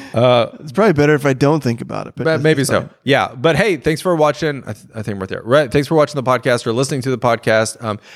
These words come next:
Speaker 1: hey, something that really helps us is if you, um, give us a review on Apple Podcasts. That is very, very helpful. Also sharing it, whether it be on Instagram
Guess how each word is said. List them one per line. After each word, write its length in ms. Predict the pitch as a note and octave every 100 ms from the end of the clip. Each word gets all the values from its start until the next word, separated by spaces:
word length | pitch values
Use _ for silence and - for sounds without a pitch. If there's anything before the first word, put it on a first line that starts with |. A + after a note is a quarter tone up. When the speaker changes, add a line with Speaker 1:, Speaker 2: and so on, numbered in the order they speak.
| -
Speaker 1:
hey, 240 | C#3+ C3+
something 260 | - C#3+ C#3+
that 120 | C3+
really 180 | A#2+ A#2+
helps 240 | A#2 A2+
us 120 | B2+ A2+
is 140 | G#2
if 180 | G#2+ -
you, 360 | A2 G2+ G2
um, 540 | G2+ G2 F#2+ F#2+ F#2 - - -
give 160 | A2 G#2
us 140 | A2
a 80 | G#2
review 560 | G2 G2 G#2 G2+ B2+ C3+
on 540 | G2 G2 F#2 F2+ F#2+ - - - _
Apple 220 | A#2+ A2+
Podcasts. 640 | G2+ B2+ A#2+ - C#3+ D#3+ -
That 160 | A2
is 80 | F#2+
very, 560 | F#2+ F#2+ G2+ A#2 C3 B2
very 240 | G#2 G2+
helpful. 380 | G#2+ F#2+ - A2+
Also 300 | - A2+ A#2+
sharing 520 | - - G2 A2 D3+
it, 200 | F#3+ -
whether 240 | G#2+ G2+ G2
it 80 | G2
be 260 | G2+ G#2
on 200 | F#2+ G2+
Instagram 680 | G#2 G#2+ - - A2 A2